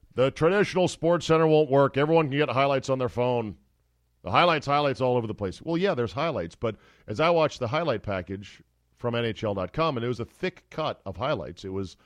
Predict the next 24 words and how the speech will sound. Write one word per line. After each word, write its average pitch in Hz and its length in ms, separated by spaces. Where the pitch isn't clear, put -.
six - 380
minutes 113 280
and 87 80
change. 123 580
It 139 120
did 170 120
not 208 160
have 240 160
an 226 80
announcer. 214 540
It 113 80
did 139 100
not 139 220
have 127 400
somebody 110 600
narrating 104 720
the 95 120
highlights 78 520
and 101 120
giving 101 280
context 131 600
to 92 60
the 87 80
highlights 107 540